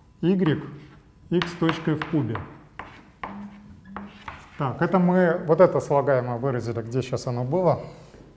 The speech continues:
Щас, вот, вот это. И еще становится плюс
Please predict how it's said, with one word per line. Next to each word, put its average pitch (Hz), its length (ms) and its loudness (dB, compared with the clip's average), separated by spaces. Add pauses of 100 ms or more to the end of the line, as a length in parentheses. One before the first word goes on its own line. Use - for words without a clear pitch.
(280)
Щас, 123 300 -2
вот, 143 140 -2
вот 147 180 0
это. 123 240 -2 (1300)
И 147 40 2
еще 151 220 6
становится 180 480 2
плюс 220 360 0